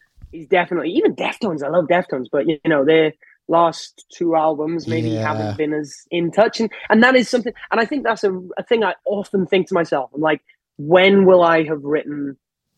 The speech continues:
Speaker 1: magnum opus album, and when am I on the way down?" <laughs>
Speaker 2: Well, I think
Speaker 1: Hopefully
Speaker 2: it's,
Speaker 1: not anytime soon,
Speaker 2: I think
Speaker 1: but
Speaker 2: it's a diff-, I was thinking about this the other day. There's, like, there's bands that I like but then certain songs are just, they, to me, they belong in, like, a certain era or certain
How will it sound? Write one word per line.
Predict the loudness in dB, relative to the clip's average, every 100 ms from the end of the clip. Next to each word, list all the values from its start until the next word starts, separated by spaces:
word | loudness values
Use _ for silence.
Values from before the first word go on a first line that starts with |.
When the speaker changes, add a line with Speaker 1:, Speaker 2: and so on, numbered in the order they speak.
| _ -20 -20 -16
Speaker 1:
magnum | -8 -2
opus | -2 -2 -4
album, | -4 -4 -4 -6 _ -10
and | -6 0
when | 2 4 2
am | 0
I | 0 0 -2
on | -4
the | -6
way | -2 -2
down?" | -4 -8 -10 -6
<laughs> | 0
Speaker 2:
Well, | 0 0
I | 0
think | 0 2
Speaker 1:
Hopefully | 2
Speaker 2:
it's, | 4
Speaker 1:
not | 4
anytime | 4 0 0 -4
soon, | -6 -8 -8
Speaker 2:
I |
think | -6 -6
Speaker 1:
but |
Speaker 2:
it's | -6
a | -6
diff-, | -6 -6
I | -4
was | -4 -4
thinking | -6 -4
about | -4
this | -4 -6
the | -6
other |
day. | -2 -2
There's, | -4 -6
like, | -8 -8
there's | -12
bands | -6 -4 -4 -6 -6
that | -6
I | -6 -6
like | -6 -6 -4 -6 -8 -16 -20 _ _ _ _ _ _ _ -10
but | -10
then | -6 -6 -6
certain | -8 -6 -4 -4
songs | -6 -6 -6 -8
are |
just, | -6 -8 -8 -10
they, | -6 -6 -8 _ _ -20 -16
to | -8
me, | -6 -4
they | -6
belong | -6 -6 -6 -6
in, | -8
like, | -8
a | -10
certain | -8 -8 -8
era | -6 -6 -6 -6
or | -8
certain | -8 -8 -10